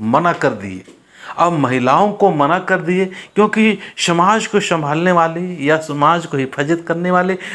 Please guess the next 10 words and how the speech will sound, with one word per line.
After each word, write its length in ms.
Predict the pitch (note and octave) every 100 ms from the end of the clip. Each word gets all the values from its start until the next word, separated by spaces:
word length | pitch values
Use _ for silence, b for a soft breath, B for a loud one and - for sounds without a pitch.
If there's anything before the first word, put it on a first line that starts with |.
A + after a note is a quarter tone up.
| E3+
महिलाएं 380 | F3 F#3 G3 A3+
ही 80 | A#3+
होती 380 | A3+ G#3 G3 F3
है, 200 | F#2+ - _ _ _ B B B -
और 240 | F3 A3+
उनको 600 | D3 C#3+ D3 D3 - A3 A#3
जब 200 | G3 D#3
हम 220 | C3 D#3
लोग 200 | F#3+ C#3+ -
धर्म 400 | C#3 D#3 F3+